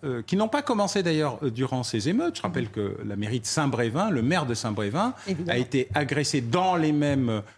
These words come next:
Speaker 1: conditions, véhicule, euh, incendié, lancé contre le véhicule, menaces, et cetera, pour des raisons qui n'ont rien à voir avec celles qui sont exprimées. On va, pourrait même dire totalement antinomiques avec celle-là. Et donc, il se produit désormais un,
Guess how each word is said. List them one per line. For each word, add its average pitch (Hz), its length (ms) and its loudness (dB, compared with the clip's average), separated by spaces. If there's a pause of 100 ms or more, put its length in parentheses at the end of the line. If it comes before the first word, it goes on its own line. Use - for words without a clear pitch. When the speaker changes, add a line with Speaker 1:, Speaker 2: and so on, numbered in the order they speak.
Speaker 1:
conditions, 139 580 0
véhicule, 139 600 0
euh, 110 160 4 (260)
incendié, 131 800 2
lancé 147 320 0
contre 123 340 -2
le 117 100 2
véhicule, 120 500 0
menaces, 135 400 2
et 113 40 -6
cetera, 147 200 -2
pour 151 140 0
des 123 100 0
raisons 131 180 0
qui 117 140 -6
n'ont 107 80 -2
rien 127 240 2
à 120 60 0
voir 123 280 -2 (300)
avec 104 240 -2
celles 120 160 0
qui 117 100 -2
sont 120 100 0
exprimées. 214 260 0
On 214 40 0
va, 131 140 2
pourrait - 360 -4
même 123 220 2
dire 123 200 0 (180)
totalement 165 500 0
antinomiques 175 840 0 (340)
avec 131 260 0
celle-là. 170 440 0 (240)
Et 117 80 0
donc, 185 240 0
il 135 120 0
se - 140 -4
produit 131 380 0
désormais 120 440 0
un, 127 320 0